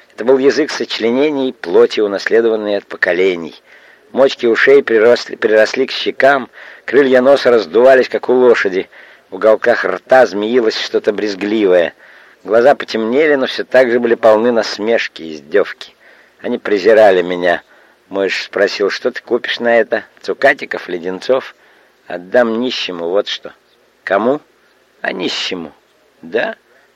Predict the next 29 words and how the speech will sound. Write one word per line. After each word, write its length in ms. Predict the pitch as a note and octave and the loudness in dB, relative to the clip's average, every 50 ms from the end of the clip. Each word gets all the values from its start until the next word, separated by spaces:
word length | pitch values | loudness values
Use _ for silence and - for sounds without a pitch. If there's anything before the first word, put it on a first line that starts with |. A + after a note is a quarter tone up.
| _ | _
Так 120 | - - - | -16 -8 -4
вот 160 | E3+ F#3+ E3+ | -4 -4 -2
он 140 | F3 E3+ D#3 | -2 -4 -4
сидит, 380 | - - - F3 D3 B2 G2+ | -6 -8 -10 -6 -4 -4 -4
беги 260 | E2+ E2 G#2 G#2+ A#2+ C3+ | -4 -6 -8 -6 -4 -4
отдавай». 540 | C3 B2 A2 G#2+ B2 A#2+ G#2 F2 C#2 C#2 _ _ _ _ _ _ _ _ _ _ _ - | -4 -4 -2 0 0 2 2 0 -2 -6 _ _ _ _ _ _ _ _ _ _ _ -18
На 80 | - F2 | -18 -12
тротуаре, 640 | - - G2+ G2 E2+ - A#2 B2 C#3 C#3+ C3+ C3 - _ _ _ _ _ _ _ _ _ | -6 -4 -4 -4 -2 -2 0 0 2 0 -2 -4 -8 _ _ _ _ _ _ _ _ _
мешая 440 | - G2+ G2 - - C3 C3+ C3+ B2 | -10 -8 -4 -2 0 0 0 0 -2
прохожим, 500 | - - G2+ - - A2+ B2+ A#2+ A#2 A2+ G#2 | -2 -2 -4 -2 -2 -2 -2 -2 -2 -6 -10
как 200 | - - F2+ _ | -12 -18 -18 _
пришпиленный 760 | - G2 G2 G2 - - - - C3 B2+ B2 A2+ A2+ A2+ | -8 -8 -6 -8 -8 -8 -4 -4 -2 -2 -2 -4 -6 -8
к 80 | G2 F2 | -6 -4
дощечке 580 | F2 G2+ - - - - A2 G#2+ - - - - | -4 -4 -4 -4 -10 -10 -10 -12 -14 -14 -16 -14
своей 300 | - - G2 G2 F#2+ F#2 | -8 -6 -4 -4 -4 -4
на 120 | F2 E2+ | -6 -8
колёсиках, 640 | - F#2 F#2 G#2 A#2+ C#3 - - _ - - - - _ - - _ _ _ _ _ _ _ | -8 -8 -8 -8 -8 -12 -14 -16 _ -18 -20 -20 -20 _ -20 -20 _ _ _ _ _ _ _
сидел 320 | - - G#2+ A#2 D3+ D#3+ C#3+ | -18 -12 -6 -6 -4 -4 -6
человек, 920 | - - - C3 C3+ C3 B2+ A2 F2 E2 D2+ - _ - - - - _ _ _ _ _ _ _ _ _ _ - | -8 -10 -8 -8 -6 -6 -6 -6 -6 -8 -8 -10 _ -20 -20 -20 -20 _ _ _ _ _ _ _ _ _ _ -6
полчеловека. 960 | - B2 B2 G2+ F2 _ - - - D#2+ D#2 D#2 D2 C#2+ C#2 - - - - _ _ _ _ _ _ _ - - - - - - _ _ | -2 0 0 0 0 _ -12 -12 -10 -10 -8 -8 -10 -10 -14 -16 -18 -20 -20 _ _ _ _ _ _ _ -20 -20 -20 -20 -20 -20 _ _
В 100 | _ _ | _ _
правой 380 | - A#2+ C#3 D#3 D3 C#3 C#3 C3 | -4 -2 0 0 2 2 2 2
и 40 | B2 | 4
левой 240 | B2+ C#3 C3 C3+ B2+ | 4 4 4 4 2
руке 260 | A#2+ B2 A#2 - D3+ | 2 0 -2 -4 -4
он 140 | C#3+ C#3 B2+ | -4 -2 0
держал 340 | A2+ A2+ G2 G#2 B2 C3 | 0 0 0 0 -2 -2
по 160 | A#2+ - - G#2 | -2 -6 -8 -4
колодке, 560 | - G2+ G2 G2+ B2 C#3+ C#3 - - D3 | 0 0 2 2 0 0 -2 -6 -12 -14